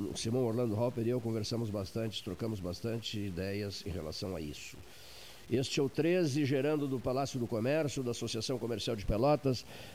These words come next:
com a participação Genovese Vinhos, Alessandro Orengo e su-, e seus vinhos famosos e consagrados, com preços excelentes, o bacalhau de sempre, afora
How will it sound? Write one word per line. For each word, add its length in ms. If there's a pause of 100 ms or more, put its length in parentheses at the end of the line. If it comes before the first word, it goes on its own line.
com 100
a 60
participação 580
Genovese 680
Vinhos, 640
Alessandro 540
Orengo 520
e 60
su-, 220
e 40
seus 300
vinhos 240
famosos 540
e 40
consagrados, 720 (360)
com 100
preços 400
excelentes, 840 (240)
o 80
bacalhau 520
de 80
sempre, 680 (1900)
afora 540